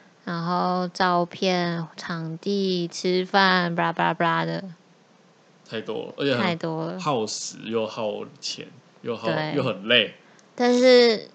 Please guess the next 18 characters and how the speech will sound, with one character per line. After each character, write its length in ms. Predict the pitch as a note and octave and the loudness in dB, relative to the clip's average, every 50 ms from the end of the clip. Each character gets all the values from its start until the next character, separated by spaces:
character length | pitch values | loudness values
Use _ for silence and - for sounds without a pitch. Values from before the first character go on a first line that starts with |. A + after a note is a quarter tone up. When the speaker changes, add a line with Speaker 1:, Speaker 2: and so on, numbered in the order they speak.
| _ _ _ _ _ | _ _ _ _ _
Speaker 1:
如 160 | - G#3 G#3+ G#3+ | -2 0 2 2
果 140 | A3+ A3 | 2 2
你 180 | G#3 F#3+ F3 E3+ | 2 0 -2 -4
说 300 | E3 - F3+ F3+ F3+ F3+ | -2 0 0 2 2 0
你 180 | F3 F3 E3+ E3+ | -2 -4 -6 -4
就 140 | E3 F3+ | -4 -4
嫁 260 | F3 - - F#3+ F3+ F3 | -2 2 4 4 4 4
这 220 | E3+ F3+ F3 E3+ | 2 2 0 0
一 60 | E3 | 0
次 180 | D#3+ - F3 E3 | -2 -4 -4 -2
的 160 | D#3+ E3 E3 | -2 -2 -2
话， 340 | D#3+ E3+ E3 D#3 D#3+ E3 E3 - _ _ _ | -2 0 0 0 -2 -4 -8 -14 _ _ _
啊， 80 | - F3 | -6 -4
不 180 | - - F3 | -2 -2 -4
办 240 | E3 - F3+ F3 F3 | 2 2 2 2 4
又 120 | F3+ F3+ F3 | 2 0 0
可 200 | - - - - | -2 -4 -10 -10
惜， 340 | F3+ - - - - - G#3+ | -10 -12 -14 -14 -14 -16 -18